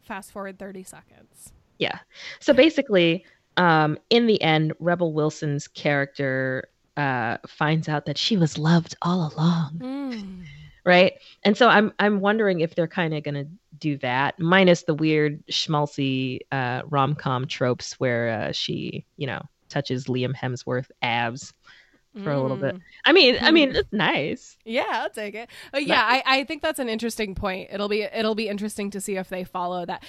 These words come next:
Speaker 1: because that is a little bit of, like, a formulaic type approach. And, and that's not necessarily what I'm hoping for. I, I don't think that it should end with, "And then she felt good, and the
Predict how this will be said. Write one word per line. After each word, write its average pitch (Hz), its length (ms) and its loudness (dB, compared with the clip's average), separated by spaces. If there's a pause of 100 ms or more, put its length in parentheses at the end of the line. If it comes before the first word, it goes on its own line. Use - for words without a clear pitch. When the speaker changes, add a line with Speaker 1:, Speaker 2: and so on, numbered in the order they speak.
(140)
Speaker 1:
because 302 240 -2
that 302 140 2
is 294 140 -4
a 277 60 0
little 214 240 -2
bit 202 120 -4
of, 185 140 -8
like, 185 180 -4
a 180 40 -6
formulaic 180 920 -6
type 196 220 -10
approach. 190 760 -8
And, 214 120 -4
and 233 160 0
that's 240 220 0
not 220 300 0
necessarily 208 500 -2
what 170 100 -2
I'm 160 300 -8 (360)
hoping 202 440 -2
for. 262 500 -4
I, 196 220 -2
I 196 100 -2
don't 190 300 -2
think 180 200 -6
that 175 120 -4
it 165 80 -6
should - 220 -10
end 170 200 -8
with, 160 220 -6 (360)
"And 240 100 -2
then 262 100 -2
she - 140 -10
felt 220 300 -8
good, 294 280 0
and 226 120 -4
the 220 60 -4